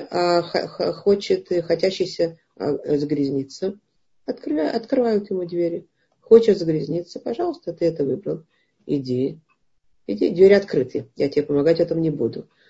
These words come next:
Но и препятствовать тоже не буду, потому что выбор человека, э, "Аколь бедей шамаем, хуц мират шамаем". Это только, только его выбор. Э, всё в руках Творца, обстоятельства,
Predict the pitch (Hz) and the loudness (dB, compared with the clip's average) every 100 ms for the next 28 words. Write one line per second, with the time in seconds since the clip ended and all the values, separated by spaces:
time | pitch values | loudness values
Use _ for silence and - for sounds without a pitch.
0 | _ 139 147 156 156 156 165 160 151 233 | _ 2 6 8 6 6 0 -2 2 4
1 | 330 - 175 165 240 262 233 202 190 185 | 4 2 2 6 6 6 4 4 4 0
2 | 185 - 156 156 - 160 - 196 233 175 | -4 -2 0 0 0 0 6 6 6 4
3 | - 165 151 156 165 156 151 - _ _ | 0 0 2 2 0 -4 -8 -12 _ _
4 | _ 139 139 139 135 165 202 180 156 156 | _ 0 2 2 2 0 2 4 4 4
5 | - 165 160 170 160 143 - 139 139 - | 4 2 2 2 0 -6 -2 -4 -4 -10
6 | 135 127 - _ _ _ _ 151 151 170 | -10 -10 -10 _ _ _ _ -4 0 0
7 | 170 165 196 - 160 135 123 117 107 127 | 0 2 0 2 0 0 -2 -4 -6 -12
8 | - _ _ _ _ _ _ _ _ - | -18 _ _ _ _ _ _ _ _ -6
9 | 139 131 127 127 127 - _ _ _ _ | -4 -2 -4 -6 -8 -12 _ _ _ _
10 | _ _ _ _ _ - - 180 147 - | _ _ _ _ _ -12 2 2 2 -8
11 | _ - 95 131 131 139 - 151 156 240 | _ -8 -6 -4 -6 -8 -4 -4 -2 -4
12 | 294 - _ _ _ _ - - - 175 | -4 -8 _ _ _ _ -16 -8 2 4
13 | 165 160 156 - 143 139 | 4 2 -4 -4 -4 -4